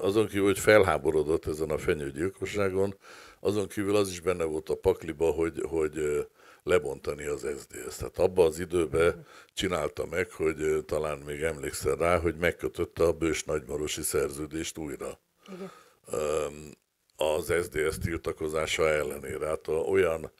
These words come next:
Speaker 1: abban a kampány még volt hátra a választásokig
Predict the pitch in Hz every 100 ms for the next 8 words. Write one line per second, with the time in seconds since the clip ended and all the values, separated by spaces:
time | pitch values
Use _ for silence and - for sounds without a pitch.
0 | - - - 92 101 87 80 92 92 87
1 | 90 90 85 82 95 101 - 87 82 80
2 | 78 85 80 78 - 73 - 73 -